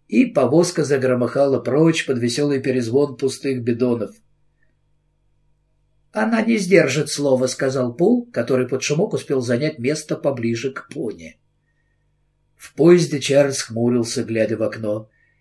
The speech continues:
Кэрри рассказала ему о беседе с мисс Прайс. «Если колдовство и слабость, — заметил он, — так, по крайней мере, получше других».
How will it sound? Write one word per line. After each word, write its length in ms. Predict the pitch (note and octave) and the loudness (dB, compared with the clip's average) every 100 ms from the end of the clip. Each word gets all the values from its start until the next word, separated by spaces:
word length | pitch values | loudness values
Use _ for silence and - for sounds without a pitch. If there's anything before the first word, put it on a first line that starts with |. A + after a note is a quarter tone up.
| _ _ | _ _
Кэрри 520 | - E3 F3 E3 D#3+ - | 2 6 6 6 2 -4
рассказала 580 | C#3+ C3 - A2+ D3 B2+ | -6 -6 -4 2 2 2
ему 300 | A2+ A2 A#2 | -2 -4 -4
о 80 | G2 | -4
беседе 460 | G2+ - A2 A2 | -6 -4 -4 -4
с 120 | G2 | -8
мисс 240 | A2 G2+ - | -10 -12 -12
Прайс. 580 | B2+ G#2 G#2 - - - _ _ _ _ _ _ _ _ _ _ _ _ _ _ _ _ _ _ | -10 -10 -12 -14 -18 -20 _ _ _ _ _ _ _ _ _ _ _ _ _ _ _ _ _ _
«Если 460 | A2 C#3 D3 D3 D3+ | -4 0 0 -2 -2
колдовство 600 | D#3+ D3+ D#3 - D#3+ D3+ | 0 0 0 0 0 0
и 20 | |
слабость, — 480 | - E3 F#3 E3 C3+ | 2 2 4 2 0
заметил 480 | C#3 B2+ C3 A#2 | -4 -4 -4 -4
он, — 180 | G2+ - - | -4 -8 -8
так, 160 | B2 | -6
по 100 | - | -4
крайней 400 | D3 D#3 F3 D3+ | -2 0 0 0
мере, 400 | C3+ D#3 D#3 - _ | 0 2 2 0 _
получше 460 | - F3 C4 - C#3 | 0 2 2 -2 -2
других». 500 | B2+ C3+ C#3+ G#3+ | -2 -2 -4 -8